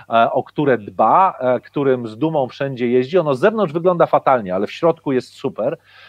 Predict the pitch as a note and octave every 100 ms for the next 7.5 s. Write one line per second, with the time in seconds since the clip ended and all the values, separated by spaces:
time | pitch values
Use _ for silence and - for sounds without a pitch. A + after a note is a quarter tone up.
0 | _ C3+ C3+ C3+ C#3+ - D3+ D#3 C3+ D3+
1 | D3+ C#3+ C3+ - - D#3+ D3+ D3+ C3 -
2 | C3+ B2 A#2 A#2 A2 - F#2+ E2+ B2 C#3+
3 | C3+ C3 C3+ B2 B2+ - A#2+ A#2 - B2
4 | A2+ A2+ A#2+ A#2+ A#2+ A2+ A2 C3 C#3+ B2+
5 | B2+ G#2+ _ - - A#2+ B2 C3 B2 -
6 | B2+ B2 A#2 - A#2+ B2+ A2 C3 - B2+
7 | - C3+ B2+ B2